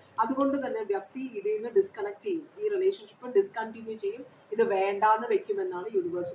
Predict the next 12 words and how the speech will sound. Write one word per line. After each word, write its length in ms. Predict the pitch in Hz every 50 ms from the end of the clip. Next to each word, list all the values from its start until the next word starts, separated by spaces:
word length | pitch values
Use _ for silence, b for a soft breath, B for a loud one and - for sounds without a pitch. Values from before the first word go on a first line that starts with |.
| - 190
പറയുന്നത് 540 | 175 165 165 165 165 160 156 156 151 180
കേട്ടോ. 240 | - - - 175 156 - - - - - - - - - _ _ _ _ _ _ _ _ _ - _ _ _ _ _ _ _ _ _ _ _ _ _ - _ _ _ _ - - _ - - - _ - - - - _ _ _ _ _ -
എന്നത്തേക്ക് 560 | 269 277 285 302 311 302 311 302 302 302 311
ഇത്, 380 | 285 262 269 262 269 262 - - - -
ഈ 40 | 233
തേർഡ് 260 | 233 - 240 240 240
പാർട്ടിയും 400 | 240 269 269 269 269 294 294 285
നിങ്ങളുടെ 320 | 277 254 247 247 247 254 240
വ്യക്തിയും 460 | 226 220 - - 214 - 247 247 254
തമ്മിലുള്ള 540 | 240 226 - - 415 403 - 415 453 453 392
റിലേഷൻഷിപ്പ് 580 | 370 381 403 - - - 453 453 - - 480
എന്നത്തേക്ക് 720 | 440 381 370 - 403 226 240 - - 240 233 233 - 247 247